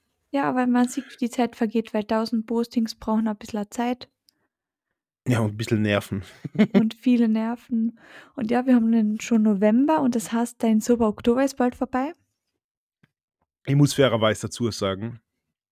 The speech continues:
Speaker 2: um niemanden anzulügen, was mir dann schon wieder von einigen Seiten vorgeworfen wird, dass ich den Sober Oktober, sagen wir mal, so zu fünfundneunzig Prozent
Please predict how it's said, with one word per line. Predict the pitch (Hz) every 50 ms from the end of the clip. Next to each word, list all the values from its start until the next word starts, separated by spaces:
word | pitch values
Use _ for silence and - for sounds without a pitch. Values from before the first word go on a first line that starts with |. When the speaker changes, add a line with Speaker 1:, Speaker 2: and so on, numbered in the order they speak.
| _ _ _ _ _ _ _ _ _ -
Speaker 2:
um | 139 131 127 135 - -
niemanden | - 156 143 143 139 135 123 113 113
anzulügen, | 107 117 117 123 - - 123 113 113 113 107 107 104
was | 107 98 - -
mir | 113 107
dann | 104 101 107 92 69 127 120 - _ _ _ _ _ _
schon | - - 131 123 - -
wieder | - 123 120 113
von | - 113 104 92 87 - -
einigen | - 127 135 139 131 123 117 104
Seiten | - - 101 107 104 - 101
vorgeworfen | - - 107 104 104 - 107 98 92 - - 107
wird, | 107 - - - - - -
dass | - 117 113 - -
ich | 131 120
den | 120 120 120
Sober | - 131 127 127 139 127
Oktober, | 123 120 - - 131 120 113 120 107 - - - - - _ _ _ _ _ _ _ _ _ _ _ _
sagen | - - - - 151 160 170 165 151
wir | 131 139 135
mal, | 127 123 120 123
so | - - 120
zu | - - 120
fünfundneunzig | - - 135 131 127 123 117 113 113 110 107 - 110 101 -
Prozent | - 98 - _ - - - 101 101 104 107 98